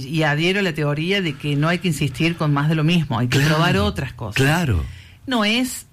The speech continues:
Speaker 1: honestamente, un cambio radical, ¿no?
Speaker 2: No, estoy pensando en
Speaker 1: Es
Speaker 2: que hay fa-,
Speaker 1: poquito.
Speaker 2: falta gente, ¿no? Para hacer todo esto falta gente. No alcanza con el profe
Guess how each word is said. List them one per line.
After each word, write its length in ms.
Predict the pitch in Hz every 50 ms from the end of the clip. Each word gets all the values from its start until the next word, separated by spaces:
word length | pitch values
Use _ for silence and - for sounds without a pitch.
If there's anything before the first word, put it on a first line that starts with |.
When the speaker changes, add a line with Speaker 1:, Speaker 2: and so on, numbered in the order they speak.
| - _ - - - -
Speaker 1:
honestamente, 640 | 120 123 123 139 - - 151 147 143 139 131 175
un 140 | 196 190 147
cambio 300 | 123 135 131 131 143 139
radical, 680 | 123 127 117 107 107 - - - 185 165 120 87 - -
¿no? 280 | 117 139 117 170 214 202
Speaker 2:
No, 180 | 151 175 180 175 - -
estoy 180 | - - - 170
pensando 360 | 170 185 139 120 151 165 175
en 80 | 151 120
Speaker 1:
Es 40 | -
Speaker 2:
que 40 | 104 98
hay 240 | 101 - 226 240 226
fa-, 80 | 95
Speaker 1:
poquito. 140 | 90 - 85 -
Speaker 2:
falta 260 | - 95 87 87 87
gente, 440 | - 110 107 95 82 - 67 64 - - - - - - - -
¿no? 160 | 80 80 95 95 - - - - -
Para 180 | 82 78 85 87
hacer 260 | - - 127 127 131
todo 260 | 123 139 120 107 104
esto 280 | 104 - - 151 156 147
falta 640 | - - - - - - - - 92 85 - -
gente. 360 | - - 123 113 92 - - - - - - - -
No 100 | 92 92
alcanza 500 | 90 90 85 139 135 139 139 - 101 90
con 160 | 80 87 85
el 320 | 82 80 80 76 73 69 69 - - - - -
profe 680 | 92 92 98 107 101 - - 104 101 101 101 101